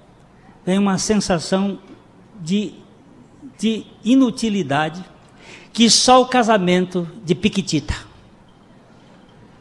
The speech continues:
Porque Piquitita queria se casar, queria se casar, queria se casar, e até que um dia ela se casou. E aí perguntaram pra ela assim: "Piquitita, como é que foi? Casou, Piquitita?"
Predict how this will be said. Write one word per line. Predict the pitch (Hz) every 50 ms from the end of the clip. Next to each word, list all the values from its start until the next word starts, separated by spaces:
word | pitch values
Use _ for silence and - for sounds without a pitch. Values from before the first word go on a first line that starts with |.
| - - - - - - - - - - - _ _ - - - - - - - - - - - -
Porque | - 156 143 - - 175 160 165 160 -
Piquitita | - 196 190 - 208 202 - 247 262 254 - 269 277 294 285 - -
queria | - 220 220 208 226 233 -
se | - 220 208
casar, | - 196 185 175 160 190 202 226 240 -
queria | - 214 190 190 190
se | 185 - 180
casar, | - - 170 156 156 185 208 220 220
queria | - 214 185 175 175 165
se | - -
casar, | - 170 170 165 170 214 226 240 - - - - - - - - - - - - - - - - - -
e | 220
até | 247 240 247 233 214 202
que | - 226
um | 208 190
dia | 165 165 185 185 185 180
ela | 170 170 170
se | 156 - - 165
casou. | - 180 170 165 143 135 107 92 - - - - - - - - - - - - - - - - - - _ - - - - - - - _ - -
E | 151 151 151 156 156
aí | 151 151 160 170
perguntaram | 170 170 180 170 160 156 160 165 160 170 165 160 160 160
pra | 156 156 156 151
ela | 151 147 147 147 147
assim: | 147 139 - - 139
"Piquitita, | 131 - 151 139 - 139 135 - 165 156 - - 170 151 139 143 151 - -
como | - - 151 165
é | 175
que | 180 180 190
foi? | - - - 151 143 131
Casou, | 131 - 190 185 180 156 170 220 262 262
Piquitita?" | 262 208 151 - 143 127 - - 123 117 - - 135 135